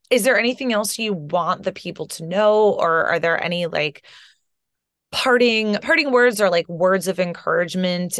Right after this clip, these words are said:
if somebody is going through some shit? Because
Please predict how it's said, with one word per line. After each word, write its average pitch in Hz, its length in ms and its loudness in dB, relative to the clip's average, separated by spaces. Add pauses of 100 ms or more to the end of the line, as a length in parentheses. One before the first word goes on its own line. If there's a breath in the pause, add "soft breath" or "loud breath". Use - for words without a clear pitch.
if 160 260 -6
somebody 165 640 -4
is 156 280 -6
going 156 360 -6
through 156 200 -8
some 139 240 -10
shit? - 440 -4
Because 143 420 -8